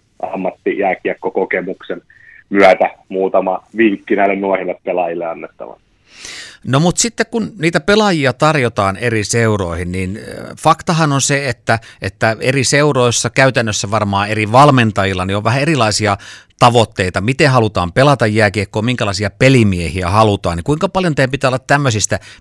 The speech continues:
Speaker 2: vivahteista ikään kuin perillä, että, että jos joku vaikkapa Jukka Jalonen aikoinaan valmensi H P K:ta, niin hä-, varmaan agentitkin tiesi, että minkä tyyppisiä pelaajia esimerkiksi Jukka Jalonen halusi?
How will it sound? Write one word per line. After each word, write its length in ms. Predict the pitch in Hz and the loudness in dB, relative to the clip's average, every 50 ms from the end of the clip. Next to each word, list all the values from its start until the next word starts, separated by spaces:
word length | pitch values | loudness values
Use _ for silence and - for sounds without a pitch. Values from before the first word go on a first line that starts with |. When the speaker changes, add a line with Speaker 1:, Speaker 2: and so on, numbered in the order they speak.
| - 104 | -2 0
Speaker 2:
vivahteista 800 | 120 123 120 120 110 90 - - - 92 87 - - - 90 - - - - - _ | 0 4 4 4 4 2 0 -4 -6 -4 -4 -4 -4 -4 -4 -6 -6 -16 -20 -12 _
ikään 280 | 104 95 - 101 95 - | -6 -2 0 -2 0 0
kuin 180 | - 101 95 87 | -2 -4 -4 0
perillä, 500 | - 123 113 107 107 101 95 90 87 85 | 4 4 4 6 4 2 2 0 -2 -4
että, 300 | 82 - - - 98 90 80 | -6 -8 -6 -6 -6 -6 -4
että 240 | 92 87 - - 87 | -10 -10 -10 -8 -8
jos 320 | 85 90 85 - - - - - - - - - - _ _ | -6 -4 -4 -4 -4 -6 -10 -16 -20 -20 -20 -20 -20 _ _
joku 460 | 95 95 98 - - 101 98 95 98 | -2 -2 -2 0 0 -2 -2 -2 -2
vaikkapa 400 | 104 101 95 - - 101 - 117 | -2 -2 -2 0 -2 0 2 4
Jukka 320 | 107 113 117 110 - - 113 | 4 4 4 2 2 4 6
Jalonen 400 | 113 117 120 117 113 107 104 104 | 6 8 6 6 6 4 4 4
aikoinaan 560 | 110 110 107 - - 104 101 98 101 98 92 | 4 4 2 2 0 0 0 2 0 0 2
valmensi 440 | 98 104 104 101 98 95 92 101 101 | 2 2 2 2 0 0 -2 0 2
H 60 | 104 | 4
P 280 | 113 117 113 107 - 120 110 104 95 - | 6 6 6 6 6 4 4 2 2 0
K:ta, 320 | 104 95 95 95 - 101 | 0 -2 -2 0 -2 -4
niin 140 | 98 98 98 | -2 -2 -2
hä-, 160 | 113 113 98 95 98 98 101 | -2 -2 -4 -6 -12 0 2
varmaan 420 | 113 113 107 107 107 107 107 107 104 104 - - | 2 2 4 4 4 4 4 2 0 -6 -10 -2
agentitkin 600 | 127 139 135 135 147 135 120 123 - - 131 110 - | 0 0 4 4 4 4 4 0 -2 -2 -6 -4 0
tiesi, 340 | 143 135 127 113 - - 101 | 2 4 4 4 4 0 0
että 140 | - - | 0 0
minkä 280 | 110 120 135 139 131 123 | 0 2 2 2 2 2
tyyppisiä 480 | - 117 107 101 - 98 85 95 95 87 | 2 2 0 0 0 -2 -2 -2 -2 0
pelaajia 460 | - 107 104 101 95 92 92 92 95 | 0 2 2 4 2 2 2 0 0
esimerkiksi 360 | 95 92 104 104 98 - 120 | -2 -2 -2 -4 -2 -2 -2
Jukka 220 | 113 - - 110 | -2 0 2 2
Jalonen 320 | 113 127 127 120 117 110 113 | 4 4 4 4 2 4 6
halusi? 400 | 147 139 101 78 - - - | 6 6 6 4 -2 -8 -10